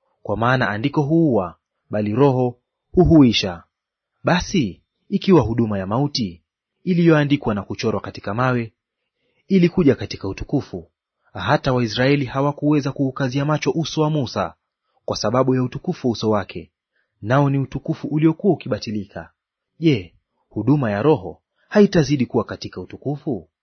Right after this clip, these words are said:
Kwa maana, ikiwa huduma ya adhabu ina utukufu, siuze huduma ya haki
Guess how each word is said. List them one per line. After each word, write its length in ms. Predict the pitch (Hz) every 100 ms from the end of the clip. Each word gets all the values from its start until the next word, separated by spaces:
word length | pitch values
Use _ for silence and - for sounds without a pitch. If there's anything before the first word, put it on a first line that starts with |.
| _ _ _ _ _ _ _
Kwa 160 | - 98
maana, 540 | 107 139 170 110 - _ _ _ -
ikiwa 340 | 185 196 175
huduma 400 | 123 127 123 110
ya 100 | 98
adhabu 360 | 92 110 110 98
ina 140 | 95
utukufu, 680 | 92 - - 151 - 92 - _ _ _ _ _
siuze 440 | - 117 131 151
huduma 380 | 113 123 131 127
ya 80 | 113
haki 460 | 127 165 - 90